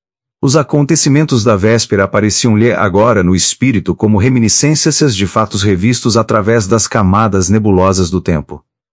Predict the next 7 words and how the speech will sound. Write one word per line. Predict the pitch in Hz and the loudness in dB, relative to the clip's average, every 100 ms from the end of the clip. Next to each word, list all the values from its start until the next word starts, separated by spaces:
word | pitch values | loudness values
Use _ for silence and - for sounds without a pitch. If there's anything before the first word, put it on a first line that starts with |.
| _ _ _ _ _ _ | _ _ _ _ _ _
Muitos | 147 214 - 147 | -2 0 -2 -2
lhe | 139 | -2
tinham | - 139 127 | 0 0 0
fugido | 123 104 117 127 | 0 0 0 0
inteiramente | 120 139 120 107 110 107 | 0 2 2 2 0 0
da | 98 | 0
memória, | 107 110 98 101 85 | 2 2 2 2 0